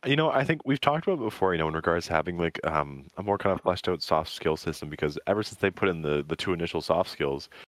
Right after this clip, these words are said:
with, um, building in, uh, like, medical, they never really built off of that. And I feel like the game could be so much, uh, stronger in that regard, even if they had just, like, very minor soft skills. But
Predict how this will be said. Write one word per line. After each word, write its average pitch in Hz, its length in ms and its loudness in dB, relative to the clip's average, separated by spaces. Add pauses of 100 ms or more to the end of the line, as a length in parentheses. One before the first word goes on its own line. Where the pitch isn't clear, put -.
(200)
with, 87 220 0
um, 76 260 2
building 82 320 2
in, 73 220 -4
uh, 71 140 2
like, 73 260 0
medical, 85 440 -2 (1000)
they 101 140 4
never 117 200 2
really 135 220 2
built 92 280 2
off 82 200 2
of 82 60 -4
that. 76 240 0
And 92 120 0
I 90 60 2
feel 104 200 0
like 101 120 0
the 98 80 -6
game 90 220 0
could 101 100 -10
be 90 120 -4
so - 200 -4
much, 90 260 0
uh, 78 200 4
stronger 80 420 2
in 80 60 0
that 78 200 0
regard, 76 420 0
even 92 200 -4
if 90 100 -4
they 82 120 2
had 78 240 2
just, 85 140 -8
like, 80 200 2
very 78 180 0
minor 76 280 0
soft 78 300 0
skills. 80 260 -2
But - 160 0